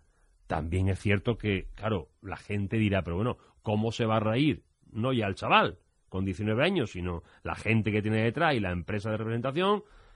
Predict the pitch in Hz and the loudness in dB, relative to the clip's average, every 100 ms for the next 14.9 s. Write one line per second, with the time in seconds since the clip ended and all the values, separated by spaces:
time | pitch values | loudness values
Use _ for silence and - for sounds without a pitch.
0 | - - 92 85 95 90 90 82 92 90 | -20 -14 -8 -4 -2 -2 -4 -6 -6 -2
1 | 107 131 143 107 98 104 101 117 110 120 | 0 4 4 4 2 -2 0 0 0 -2
2 | 127 135 165 147 113 98 - - 95 90 | -2 -4 -6 -4 -4 -4 -6 -10 -6 -4
3 | 92 101 107 113 110 117 135 110 98 92 | -4 -2 0 0 -2 -2 -2 -2 -2 -4
4 | 101 95 85 82 107 107 120 113 135 - | -4 -8 -6 -8 -6 -4 -2 -2 -2 -6
5 | - - 95 117 123 117 127 139 113 110 | -16 -2 4 4 4 4 4 4 4 0
6 | 113 107 110 - - 123 117 123 117 95 | 0 -2 -6 -14 -6 -2 0 0 -2 -2
7 | 110 120 117 95 110 110 127 135 - - | -2 -2 -4 -2 -2 0 -2 -4 -12 -16
8 | - 85 - 110 185 160 85 95 139 _ | -12 -10 -2 4 6 6 4 0 -4 _
9 | _ - 85 92 92 104 101 98 - 95 | _ -10 -6 -4 -2 -4 0 -2 0 0
10 | 90 - - - 85 - 104 - 98 95 | 0 -4 -16 -12 -8 -6 -6 -4 -2 -2
11 | 95 92 98 95 95 92 87 80 - 92 | -2 -2 0 2 2 2 0 -4 -6 0
12 | 101 92 73 - - - - 92 123 139 | 2 0 -2 -10 -20 -14 -6 0 2 4
13 | 143 131 120 104 110 131 143 131 113 127 | 6 6 6 4 2 4 6 6 6 6
14 | 120 117 110 107 110 107 104 131 220 | 6 6 6 4 2 4 4 6 4